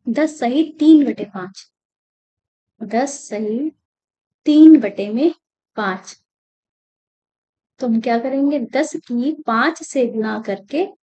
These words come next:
तीन जोड़ देंगे और बटे में पाँच कर देंगे। दस पचे पचास, पचास में तीन जोड़ देंगे तो हो जाएगा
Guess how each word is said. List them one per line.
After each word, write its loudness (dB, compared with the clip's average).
तीन 8
जोड़ 2
देंगे 4
और -16
बटे -2
में 0
पाँच -8
कर -10
देंगे। -12
दस -4
पचे -4
पचास, -4
पचास -2
में 0
तीन 2
जोड़ 0
देंगे 0
तो -2
हो -2
जाएगा -6